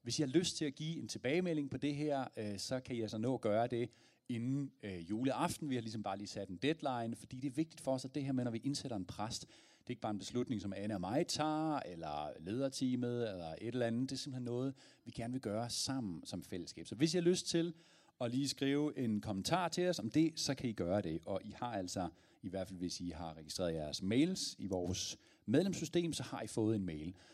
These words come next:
Hvis I af en eller anden grund ikke har fået den her mail, så kom lige og sig det til mig, og I egentlig gerne vil være på maillisten, så kom lige og sig det, og så skal jeg nok få jer på maillisten. Ja, men altså, ellers så er det jo snart jul, og, øh, jeg har glædet mig til at være sammen med jer den her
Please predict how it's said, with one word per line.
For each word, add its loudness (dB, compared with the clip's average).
Hvis 0
I 4
af 8
en -2
eller 0
anden 4
grund -2
ikke 2
har 0
fået 2
den 2
her 2
mail, -6
så -8
kom 2
lige 4
og 4
sig -2
det -4
til 0
mig, 2
og 0
I 0
egentlig 2
gerne 2
vil 2
være 2
på -4
maillisten, -2
så 4
kom 4
lige 4
og -2
sig -4
det, -2
og -12
så -6
skal -6
jeg 0
nok -2
få -2
jer 0
på -6
maillisten. -6
Ja, 10
men -2
altså, 0
ellers 2
så 2
er 6
det 2
jo 6
snart -2
jul, 4
og, 4
øh, 8
jeg 2
har -4
glædet 4
mig 0
til 0
at 2
være 0
sammen -2
med 2
jer 0
den 0
her 0